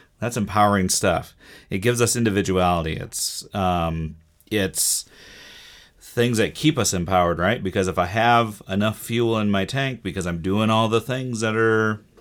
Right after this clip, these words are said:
you know, balanced and helping me thrive, it's easier to stay empowered, right? Um, are we gonna stay empowered all the time? Are we gonna thrive all the time? Are we gonna be happy all the time?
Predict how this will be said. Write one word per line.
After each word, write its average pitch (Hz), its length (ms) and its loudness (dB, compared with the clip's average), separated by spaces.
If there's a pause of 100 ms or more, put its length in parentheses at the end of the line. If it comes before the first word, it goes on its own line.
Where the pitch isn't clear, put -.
(140)
you 107 200 -4
know, 104 280 -2
balanced 104 760 -2
and 104 200 -2
helping 104 320 -2
me 107 100 -2
thrive, 104 600 -2 (500)
it's 101 240 -8
easier 101 400 0
to 90 100 -2
stay 95 300 -2
empowered, 82 540 -6
right? 87 340 -4 (440)
Um, 92 460 -2 (120)
are 98 100 0
we 101 60 0
gonna 98 140 0
stay 101 180 0
empowered 92 320 2
all 92 80 0
the 87 80 -4
time? 82 240 -4
Are 82 60 -6
we 82 40 -8
gonna 85 140 -6
thrive 90 320 0
all 85 60 -4
the 85 80 -10
time? 85 200 -6
Are 80 60 -8
we 85 60 -8
gonna 85 100 -6
be 87 80 -6
happy 87 260 -6
all 82 100 -6
the 80 40 -8
time? 80 300 -8